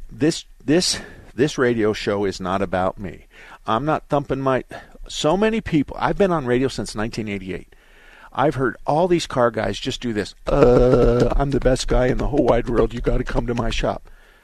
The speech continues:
You can listen to my show for years and never hear the name of my shop. And that's not what this show's all about. This show is educating you on how to c-, defend <laughs> yourself against us. <laughs>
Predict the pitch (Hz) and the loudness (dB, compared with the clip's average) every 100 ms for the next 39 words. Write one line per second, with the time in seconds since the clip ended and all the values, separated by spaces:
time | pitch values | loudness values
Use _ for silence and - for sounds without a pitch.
0 | _ - 127 175 214 - 120 117 160 - | _ -14 -4 -2 0 -2 0 2 0 0
1 | 127 123 120 123 - 127 131 - 98 95 | -6 -4 -2 -4 0 0 0 -4 -8 -6
2 | 143 165 95 - - - - 98 101 87 | 0 2 2 -2 -14 -14 -10 -4 -4 -4
3 | - 107 87 82 90 92 85 80 82 - | -6 -6 -6 -8 -10 -8 -8 -10 -10 -8
4 | - - - _ - - - 95 101 120 | -8 -10 -20 _ -20 -20 -12 -6 -2 -2
5 | - 113 80 110 92 - - 107 - 87 | -4 -4 -4 -2 -4 -4 -4 -4 -2 -4
6 | 87 82 76 80 71 67 98 110 120 101 | -4 -8 -12 -8 -8 -6 -6 -4 0 2
7 | 101 85 76 92 104 101 95 101 95 90 | 0 -4 -10 -8 -8 -8 -8 -8 -8 -8
8 | 87 85 - 85 107 101 - - - 98 | -8 -10 -12 -10 -6 -8 -8 -14 -14 -8
9 | 107 113 - 117 - 120 - - 123 131 | -4 -4 -4 -4 0 0 0 -2 0 2
10 | 113 - - - - - 165 - - | 2 -4 -8 -2 -2 0 -4 -4 -8